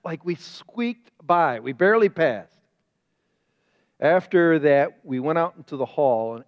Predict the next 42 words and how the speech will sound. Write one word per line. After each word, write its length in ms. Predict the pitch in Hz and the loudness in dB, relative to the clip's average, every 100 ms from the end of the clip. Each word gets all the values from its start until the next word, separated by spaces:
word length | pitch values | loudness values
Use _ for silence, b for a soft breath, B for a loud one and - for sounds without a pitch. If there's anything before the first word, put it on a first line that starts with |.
| - | -6
Eric 400 | 151 147 139 127 | -4 -4 -4 -10
was 200 | 117 - | -14 -16
smiling, 760 | - 160 156 160 160 160 156 | -20 -14 -8 -4 -4 -6 -12
so 260 | 143 - 123 | -14 -12 -12
cocky, 840 | - - 160 151 - 156 147 113 | -10 -4 -2 -4 -6 -6 -6 -8
smug. 420 | 110 - 160 151 143 | -14 -12 -2 0 -2
He 100 | 131 | -6
said, 220 | 143 131 b b | -10 -10 b b
"Oh, 80 | 254 | 2
I 340 | 320 320 302 | 4 4 2
knew 200 | 277 254 | 0 -4
we'd 320 | 214 185 165 | -4 -6 -8
pass. 600 | - 180 175 175 170 - b b _ | -4 0 2 2 0 -6 b b _
Finally, 600 | - 302 294 240 214 190 | 2 4 4 0 0 0
I'm 180 | 175 | -2
done 280 | 160 185 185 | 2 2 2
with 120 | 175 | -4
this 180 | 175 147 | -8 -4
education 760 | 170 160 156 - 156 139 135 123 | -2 -2 -8 -8 -8 -8 -12 -14
thing. 360 | 123 107 92 _ _ _ | -12 -12 -14 _ _ _
I'm 420 | 233 294 285 262 233 | 2 4 4 2 2
outta 380 | 220 208 185 | 2 2 0
here. 240 | 151 160 156 | 0 0 2
I'm 240 | 214 214 | 2 0
graduating." 800 | 175 185 165 143 139 113 - 95 _ _ _ _ _ _ - | 2 2 2 -2 -6 -6 -12 _ _ _ _ _ _ _ -12
He 60 | |
tried 220 | 143 175 170 | -2 2 2
to 80 | |
give 160 | 165 170 | 2 -2
us 160 | 160 170 | -2 -4
each 160 | 170 | -4
a 60 | 151 | -2
high 200 | 151 151 | 0 0
five, 320 | - 131 143 | 0 0 0
but 140 | 147 | -2
no 100 | 151 | -6
one 180 | 151 156 | -6 -4
did 200 | 135 131 | -4 -6
because 280 | 139 143 160 | -8 -14 -14
they 120 | 180 | -16
wanted 360 | 185 202 208 170 _ | -16 -14 -14 -16 _
to 380 | 180 156 147 | -14 -12 -12